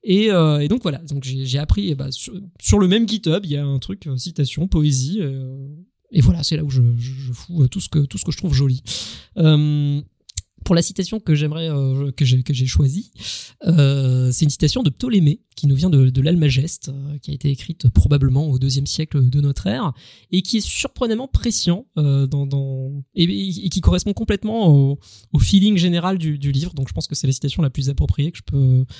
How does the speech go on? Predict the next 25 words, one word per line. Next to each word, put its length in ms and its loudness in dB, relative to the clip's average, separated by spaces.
que 120 0
je 80 -8
peux, 280 0
que 120 -6
je 60 -2
peux, 280 0
je 100 -2
peux 220 -4
citer. 400 -2
Et 180 6
cette 160 0
citation, 360 0
elle 80 2
nous 120 4
dit, 340 -4
euh, « 240 0
Moi 220 4
qui 140 -4
passe 320 2
et 40 -2
qui 160 0
meurs, 500 4
je 120 2
vous 100 0
contemple, 480 -2